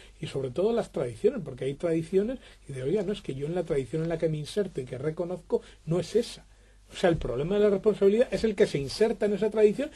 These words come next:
y diga, "No, yo estoy orgulloso de esto". Entonces tiene que cargar, como decías tú, con, con la fortuna y con el infortunio. Pero el problema es que a lo mejor a los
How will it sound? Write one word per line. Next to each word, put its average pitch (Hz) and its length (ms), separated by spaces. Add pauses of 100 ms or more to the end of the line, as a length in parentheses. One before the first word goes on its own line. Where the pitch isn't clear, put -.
(140)
y - 60
diga, 147 120
"No, 156 120
yo 131 160
estoy 180 220
orgulloso 135 380
de 131 120
esto". 180 260 (240)
Entonces 131 320
tiene 175 220
que 180 100
cargar, 175 380
como 131 180
decías 147 360
tú, 233 180 (300)
con, 135 280
con 139 180
la 127 80
fortuna 156 440
y 208 40
con 226 140
el 202 80
infortunio. 180 640 (360)
Pero - 340
el 143 120
problema 160 360
es - 80
que - 100
a 160 40
lo 143 80
mejor 165 400 (400)
a 156 100
los 147 320